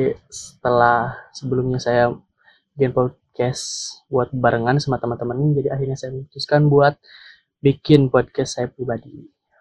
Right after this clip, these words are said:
Oke. Temanya gue mau ngangkat keresahan teman-teman yang ada di sekeliling gue.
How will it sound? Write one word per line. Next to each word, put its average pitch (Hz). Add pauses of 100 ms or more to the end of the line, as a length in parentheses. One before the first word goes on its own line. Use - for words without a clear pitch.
(160)
Oke. - (1600)
Temanya 151
gue 147
mau 135 (1120)
ngangkat 131 (580)
keresahan 143 (100)
teman-teman 135
yang 139
ada 127
di 127
sekeliling 123
gue. 120